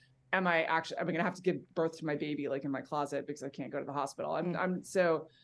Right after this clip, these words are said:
Speaker 1: um, I should say that. So that's one issue. Another issue, I think, is, is that it is, if you're looking at things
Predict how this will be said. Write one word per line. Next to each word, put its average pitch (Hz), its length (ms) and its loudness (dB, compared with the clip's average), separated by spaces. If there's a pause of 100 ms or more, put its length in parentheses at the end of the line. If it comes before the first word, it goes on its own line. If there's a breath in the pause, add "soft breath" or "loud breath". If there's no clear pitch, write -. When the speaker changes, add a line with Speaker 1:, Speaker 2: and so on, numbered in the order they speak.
(220 loud breath)
Speaker 1:
um, - 380 2
I 202 80 4
should 202 200 -2
say 165 140 2
that. 156 240 2 (200)
So - 160 -2
that's 302 280 4 (300)
one 254 520 4 (100)
issue. 156 600 2 (220)
Another 302 500 4
issue, 269 260 2
I 214 40 6
think, 202 220 0
is, 185 280 2
is 185 400 0
that 180 180 0 (120)
it 214 140 0
is, 202 500 -2 (760)
if 220 200 0
you're 247 240 6
looking 247 580 4
at 170 200 2
things 156 560 0